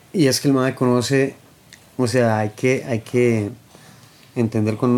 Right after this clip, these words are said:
uno, digamos, cuando uno empieza a hablar con él y él como, ah, comenta un poco más o menos de qué hacía su, su unidad especial, a qué se dedicaba y todo.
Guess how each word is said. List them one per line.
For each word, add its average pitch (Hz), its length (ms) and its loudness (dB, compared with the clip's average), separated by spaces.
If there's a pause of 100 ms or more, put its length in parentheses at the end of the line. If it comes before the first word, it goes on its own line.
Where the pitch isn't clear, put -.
uno, 123 100 -4
digamos, 113 300 -2
cuando 104 440 -4
uno 120 180 0
empieza 127 280 -4
a 127 40 2
hablar 120 260 2
con 120 160 -2
él 110 220 0
y 107 60 -2
él 107 160 -6
como, 110 360 -2 (640)
ah, 110 80 -12
comenta 170 440 2
un 117 80 -2
poco 151 320 2
más 123 300 0
o 117 40 -6
menos 120 360 0
de 104 100 -14
qué 117 140 -4
hacía 113 260 -2
su, 104 320 -6
su 104 120 -8
unidad 104 280 -2
especial, 110 640 -2
a - 40 -12
qué 110 100 -10
se 110 100 -2
dedicaba 107 540 -2
y - 20 -6
todo. 104 260 -10